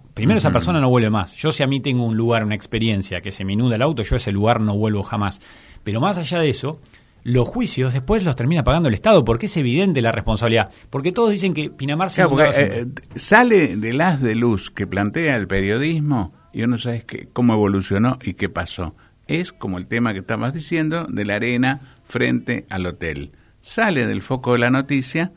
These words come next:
Speaker 2: y te ponen juegos, te ponen lo que sea, que lo estabas mencionando recién.
Speaker 1: Sí, pero el juicio sigue, ¿eh? Quiero decirte,
Speaker 2: Por
Speaker 1: porque
Speaker 2: eso, sí,
Speaker 1: yo,
Speaker 2: sí,
Speaker 1: yo lo he
Speaker 2: sigue,
Speaker 1: visto, hemos
Speaker 2: sí.
Speaker 1: perdido juicios, por ejemplo, en Tante con José Pablo en lo que es la calle de las Artes. Yo he visto la sa-,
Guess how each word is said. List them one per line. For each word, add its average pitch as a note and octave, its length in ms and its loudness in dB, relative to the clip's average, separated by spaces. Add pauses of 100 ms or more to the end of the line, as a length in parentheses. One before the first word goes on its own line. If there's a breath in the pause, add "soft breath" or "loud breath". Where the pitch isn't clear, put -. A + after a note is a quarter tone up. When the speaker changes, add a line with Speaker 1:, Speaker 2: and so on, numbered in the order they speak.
(400 soft breath)
Speaker 2:
y F3 100 -4
te C#3+ 120 -2
ponen A#2 320 -2
juegos, A#2 580 -4
te G2+ 120 -4
ponen G2 280 -2
lo G2+ 120 -4
que A#2+ 80 -6
sea, A#2+ 160 -6
que F3+ 80 -6
lo D3 60 -4
estabas G2 280 -4
mencionando E2+ 560 -2
recién. F#2 400 0
Speaker 1:
Sí, C3+ 160 -6
pero A2+ 160 -2
el - 60 -6
juicio D3+ 260 2
sigue, A#2+ 380 4
¿eh? C3 100 -10
Quiero B2 160 2
decirte, C#3 220 -2
Speaker 2:
Por F#3 100 6
Speaker 1:
porque F3 200 4
Speaker 2:
eso, A2+ 80 4
sí, G#3 160 0
Speaker 1:
yo, F#3+ 100 2
Speaker 2:
sí, G3 180 0
Speaker 1:
yo - 80 -2
lo A#3 120 4
he - 40 4
Speaker 2:
sigue, - 140 6
Speaker 1:
visto, A#2+ 300 2
hemos - 160 4
Speaker 2:
sí. C3 60 2
Speaker 1:
perdido B2 220 4
juicios, B2+ 300 -4
por A#2 100 -4
ejemplo, A#2 220 -2
en A2 100 0
Tante B2 320 2
con G#2 200 -4
José G#2 280 -4
Pablo B2 320 4
en G#2 60 0
lo G2+ 100 0
que G#2 80 -4
es G#2+ 80 0
la G2+ 140 0
calle A2 240 -2
de G2+ 40 0
las G2 200 -2
Artes. E3+ 280 0
Yo G#2+ 100 -4
he - 20 -2
visto G2 260 -4
la F2 140 -8
sa-, F2+ 180 -10